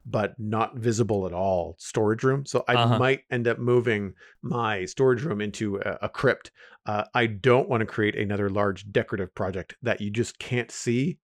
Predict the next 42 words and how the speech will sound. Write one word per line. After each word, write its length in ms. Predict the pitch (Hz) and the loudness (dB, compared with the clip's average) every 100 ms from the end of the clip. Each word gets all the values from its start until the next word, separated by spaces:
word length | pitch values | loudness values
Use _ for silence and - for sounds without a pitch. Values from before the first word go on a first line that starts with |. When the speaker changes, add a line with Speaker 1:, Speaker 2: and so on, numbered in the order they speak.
| - | -8
Speaker 1:
and 300 | 113 101 104 | -4 -2 0
may 160 | 117 | 0
not 180 | 120 113 | 0 0
even 240 | 107 104 | -2 -2
realize 420 | 104 101 101 101 95 | 0 0 2 0 -2
is 180 | 98 | -6
there 280 | 92 98 104 | 0 2 4
that 100 | - | 2
I'm 60 | 123 | 4
Speaker 2:
Yeah. 80 | 135 | 4
Speaker 1:
gonna 120 | 107 | 2
be 140 | 110 107 | -2 -8
spending 460 | - 120 113 107 | -6 -2 -2 0
weeks 320 | 113 131 - 180 | 2 0 0 -4
on. 240 | 190 208 - - - | -4 -6 -12 -20 -2
So 160 | 147 | 4
it's 140 | 131 - | 4 2
probably 300 | - 170 165 | 0 4 6
gonna 120 | 156 | 6
be 100 | 143 | 4
more 200 | 135 135 | 4 4
utility, 640 | 123 110 127 135 156 170 - - - - | 4 2 4 6 6 4 2 -12 -18 -2
um, 460 | 139 139 135 135 | 0 2 0 -2
than, 300 | 123 127 117 | -2 0 0
than 180 | 110 117 | 0 2
not, 320 | 113 131 - - | 4 2 2 -2
but 380 | 120 107 107 _ | 2 2 2 _
I'm 160 | 117 113 | -2 -2
excited 380 | 110 127 120 110 | 0 2 2 0
to 100 | 110 | -2
just 320 | 117 - - | -4 -4 -2
maybe 240 | 117 107 | 0 0
even 240 | 110 104 101 | 0 -2 -2
free 180 | 113 | 0
up 140 | 107 - | 0 0
some 140 | 139 | -4
shulker 320 | 135 147 131 | -4 -2 -2
boxes, 340 | 82 78 - 98 | -2 -4 -8 -8
you 60 | |
know, 100 | 98 | -2
like, 200 | 101 98 | 0 0
there, 180 | - 98 | 0 -2